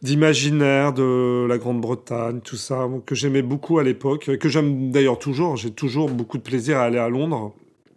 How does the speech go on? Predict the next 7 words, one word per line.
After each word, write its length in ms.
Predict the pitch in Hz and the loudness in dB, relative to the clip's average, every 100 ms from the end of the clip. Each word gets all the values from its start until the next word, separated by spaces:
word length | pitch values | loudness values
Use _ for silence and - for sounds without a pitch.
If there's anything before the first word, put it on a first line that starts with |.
| _ - - | _ -16 -4
Effectivement, 680 | 127 - - - 147 135 143 | -2 -2 -6 -4 -2 0 0
je 100 | - | -2
pense 160 | 151 | -6
que 260 | - 139 131 | -2 0 0
acheter 280 | - 123 - | -2 -4 -2
un 120 | 156 | 0
blouson, 680 | 135 127 131 123 135 151 | 0 -2 -4 -2 0 0